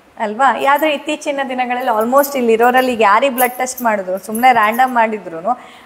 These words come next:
ಅದೆರಡರಲ್ಲಿ ಸಮಸ್ಯೆ ಬಂದೇ ಬರ್ತಾ ಇದೆ. ಯಾಕೆ ಬರ್ತಾ ಇದೆ? ಯಾಕಂದ್ರೆ vitamin D three ಮತ್ತೆ ಈ ಬಿ ಟ್ವೆಲ್ವ್, ಬಿ ಟ್ವೆಲ್ವ್ ಅನ್ನೋದು ನಮ್ಗೆ ನಮ್ಮ ಆಹಾರಗಳಿಂದ ಸ-, ಆ, ಸಿಗುವಂಥದ್ದು. ಆಹಾರದಲ್ಲಿರುವಂಥ, ಈಗ ನಾನ್ ವೆಜಿಟೇರಿಯನ್ಸಿಗೆ ನಾನ್ ವೆಜ್ ಫುಡ್‌ಗಳಿಂದ ಆದ್ರೆ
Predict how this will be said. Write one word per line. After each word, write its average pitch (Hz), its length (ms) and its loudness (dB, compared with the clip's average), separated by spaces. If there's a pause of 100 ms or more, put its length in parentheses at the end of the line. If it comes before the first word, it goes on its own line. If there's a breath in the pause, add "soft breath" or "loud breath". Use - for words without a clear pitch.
ಅದೆರಡರಲ್ಲಿ 294 520 2
ಸಮಸ್ಯೆ 269 420 -2
ಬಂದೇ 233 320 0
ಬರ್ತಾ 202 320 -2
ಇದೆ. 175 480 -4 (120)
ಯಾಕೆ 254 280 2
ಬರ್ತಾ 185 340 -2
ಇದೆ? 175 220 -4
ಯಾಕಂದ್ರೆ 240 420 -2
vitamin 254 500 -2
D 214 140 -4
three 214 340 -4 (320 loud breath)
ಮತ್ತೆ 240 400 2
ಈ 233 440 2
ಬಿ 220 240 -2
ಟ್ವೆಲ್ವ್, 208 640 -2
ಬಿ 277 140 0
ಟ್ವೆಲ್ವ್ 254 280 4
ಅನ್ನೋದು 214 280 0
ನಮ್ಗೆ 226 300 -2
ನಮ್ಮ 220 220 -2
ಆಹಾರಗಳಿಂದ 226 720 2
ಸ-, - 160 -10
ಆ, 190 240 0
ಸಿಗುವಂಥದ್ದು. 190 680 -4 (360 loud breath)
ಆಹಾರದಲ್ಲಿರುವಂಥ, 196 840 0
ಈಗ 202 140 -2 (120)
ನಾನ್ 208 260 0
ವೆಜಿಟೇರಿಯನ್ಸಿಗೆ 226 800 0
ನಾನ್ 226 240 4
ವೆಜ್ 233 160 -2
ಫುಡ್‌ಗಳಿಂದ 165 600 -6
ಆದ್ರೆ 220 520 -2